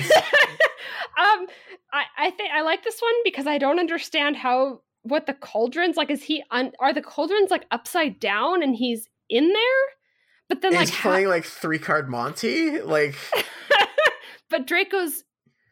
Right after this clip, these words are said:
Speaker 1: in the cauldron. Um, I also like this, um,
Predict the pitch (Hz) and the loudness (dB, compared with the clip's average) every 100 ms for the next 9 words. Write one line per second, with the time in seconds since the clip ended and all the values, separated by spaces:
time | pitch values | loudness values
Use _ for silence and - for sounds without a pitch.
0 | - 269 320 311 247 - 240 226 202 190 | -10 -6 -2 -2 -4 -6 -4 -2 -4 -6
1 | 175 - - - - 240 226 220 - 262 | -8 -10 -18 -8 0 2 2 -4 -4 -2
2 | - 269 - 330 277 269 269 247 - - | 0 -2 -2 0 0 0 -2 -2 -4 -8
3 | - 220 214 214 208 | -6 -4 -4 -6 -10